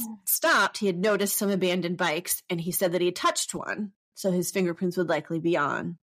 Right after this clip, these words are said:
Speaker 2: the bike.
Speaker 1: Okay,
Speaker 2: So I
Speaker 1: James.
Speaker 2: mentioned that he likes to talk, and a lot of times he talks to his detriment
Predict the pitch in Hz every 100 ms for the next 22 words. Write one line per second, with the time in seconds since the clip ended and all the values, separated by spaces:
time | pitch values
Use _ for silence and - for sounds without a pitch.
0 | _ _ _ 165 190 - - - _ _
1 | _ _ _ _ _ 220 202 151 233 196
2 | 190 196 - 269 269 208 180 185 196 165
3 | - - - 151 175 - - - 180 196
4 | 196 185 170 165 - - _ _ _ _
5 | - 180 185 175 - - - _ - 170
6 | 165 - - - - 110 - -